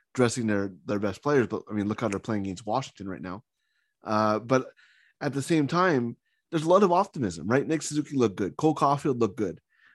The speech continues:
Uh, Alexander Romanov looked good. Like, th-, there's a lot of optimism around this team, despite the losing streak and, and how they ended the season. And yeah, I mean,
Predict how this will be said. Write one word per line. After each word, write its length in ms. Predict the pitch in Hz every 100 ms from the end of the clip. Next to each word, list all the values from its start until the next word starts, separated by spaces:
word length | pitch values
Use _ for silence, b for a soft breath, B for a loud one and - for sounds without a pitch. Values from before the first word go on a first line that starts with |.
| b -
Uh, 260 | 120 120 117
Alexander 460 | 139 165 151 147
Romanov 480 | 143 123 143 147 110
looked 200 | 107 92
good. 200 | 101 85
Like, 160 | 131 143
th-, 120 | 160
there's 180 | 160 156
a 60 |
lot 160 | 160 196
of 80 | 180
optimism 680 | - 165 - 156 120 117 110
around 260 | 113 117
this 180 | 113 104
team, 340 | - 151 101 95 _ _ _ _
despite 460 | 135 - 170 151 139
the 80 | 123
losing 300 | 127 127 117
streak 360 | - 113 104
and, 240 | 110 104 90
and 160 | 110
how 100 | 117
they 140 | 107 107
ended 180 | 104
the 80 | 95
season. 420 | - 151 107 90 - _ _ _ _ _ _ _ _ -
And 320 | 123 117 113
yeah, 240 | 117 82 50
I 40 | 117
mean, 240 | 117